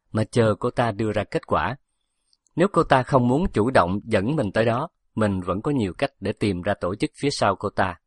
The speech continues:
Hắn tuyệt đối không thể để cho một tai họa ngầm tiếp tục tồn tại. Hắn tin tưởng dùng thực lực hiện tại của mình, đánh bại một tổ chức là không có vấn đề gì. Mặc kệ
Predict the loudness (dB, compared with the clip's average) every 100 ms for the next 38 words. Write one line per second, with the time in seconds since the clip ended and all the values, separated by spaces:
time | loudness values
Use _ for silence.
0 | _ _ _ -6 -4 -2 -4 -4 -2 -2
1 | -2 _ -2 0 0 -4 -4 -4 -6 -2
2 | -2 -4 -2 -2 0 -2 -2 -2 -4 -8
3 | -10 -6 -4 -4 -6 _ 0 0 -4 -4
4 | -4 -8 _ _ _ _ _ _ _ _
5 | -4 0 0 0 -2 -2 -4 -8 _ 0
6 | 0 0 -4 -4 -4 -4 -6 -2 -2 -2
7 | -2 0 0 -2 -10 _ _ -4 -2 2
8 | 2 2 0 -4 -4 -4 -6 -6 _ -4
9 | -2 0 0 0 -2 0 -2 -2 -4 -6
10 | _ _ _ _ _ _ -8 -6 -4 -4